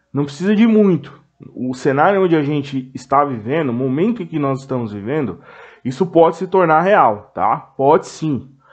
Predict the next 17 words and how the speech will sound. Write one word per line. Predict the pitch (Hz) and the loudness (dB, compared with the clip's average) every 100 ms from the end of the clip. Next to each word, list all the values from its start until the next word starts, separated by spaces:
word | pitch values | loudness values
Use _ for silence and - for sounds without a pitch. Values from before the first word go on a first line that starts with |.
| - _ | -20 _
Não | 127 | -4
adianta | 151 185 240 233 | 4 4 6 2
vir | 233 | 2
falar, | 208 196 | 2 2
"Eu | 180 | 2
tenho | 202 | 0
informante", | 202 196 185 170 175 175 | 0 2 2 4 0 0
eu | |
tenho | 175 | -4
isso. | 175 | 0
Mano, | 202 175 | 0 0
você | 175 | -2
pode | - 196 202 | 2 2 2
ter | |
informante | 214 202 190 196 190 | -2 2 2 2 0
na | 185 247 | 2 2
bim. | 202 165 180 120 | 0 -4 -2 -4